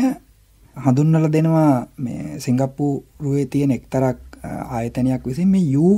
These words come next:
එල් එෆ් කියලා. අපි කියන්නේ අල්ට්‍රා ලෝ ෆ්‍රීකවන්සි. තාම අපි ටයිටේනියම් වලට ආවේ නෑ. මම මේ තාම විද්‍යාත්මක ප්‍රවේශය අරගෙන ඉන්නේ. එතකොට මොකද වෙන්නේ? ටයිටේනියම් කියන ලෝහය පාවිච්චි කරලා අර කියන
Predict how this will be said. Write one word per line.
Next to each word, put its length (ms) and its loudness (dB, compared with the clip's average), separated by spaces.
එල් 360 2
එෆ් 200 -4
කියලා. 320 -12
අපි 140 -12
කියන්නේ 400 -4
අල්ට්‍රා 520 -4
ලෝ 280 0
ෆ්‍රීකවන්සි. 680 -4
තාම 260 -2
අපි 160 0
ටයිටේනියම් 460 4
වලට 180 0
ආවේ 200 -4
නෑ. 340 -2
මම 180 -4
මේ 100 -2
තාම 260 -2
විද්‍යාත්මක 460 -2
ප්‍රවේශය 380 -4
අරගෙන 300 -2
ඉන්නේ. 300 -2
එතකොට 340 -4
මොකද 280 2
වෙන්නේ? 500 0
ටයිටේනියම් 800 0
කියන 300 0
ලෝහය 500 2
පාවිච්චි 680 -4
කරලා 600 -2
අර 180 -4
කියන 260 2